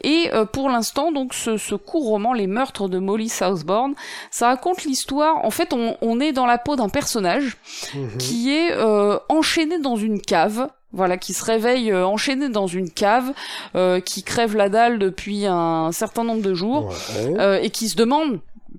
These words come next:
Speaker 1: Putain, mais qu'est-ce que je fous là ? Qui m'a, euh, qui m'a, qui me retient ici ? Qu'est-ce que, que, qu'est-ce qui m'est arrivé ? »
Speaker 2: Ok.
Speaker 1: Et un jour,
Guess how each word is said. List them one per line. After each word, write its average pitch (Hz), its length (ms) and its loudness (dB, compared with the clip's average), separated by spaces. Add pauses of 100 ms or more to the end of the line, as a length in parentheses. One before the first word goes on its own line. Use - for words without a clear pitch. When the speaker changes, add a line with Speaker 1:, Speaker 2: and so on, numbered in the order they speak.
Speaker 1:
Putain, 285 220 2
mais 254 120 0
qu'est-ce 240 200 -4
que 233 100 -2
je - 60 -4
fous 220 160 -6
là ? 277 240 4
Qui 233 240 -6
m'a, 214 380 4
euh, 196 140 2
qui 220 220 -6
m'a, 196 520 4
qui 233 140 -4
me 240 80 0
retient 220 440 2
ici ? 254 500 -2
Qu'est-ce 202 240 -2
que, 202 500 -2 (440)
que, 185 500 0
qu'est-ce 240 180 -2
qui 247 100 -2
m'est 226 160 2
arrivé ? » 202 380 2
Speaker 2:
Ok. 123 320 -2 (300)
Speaker 1:
Et 285 280 2
un 247 160 2
jour, 254 480 0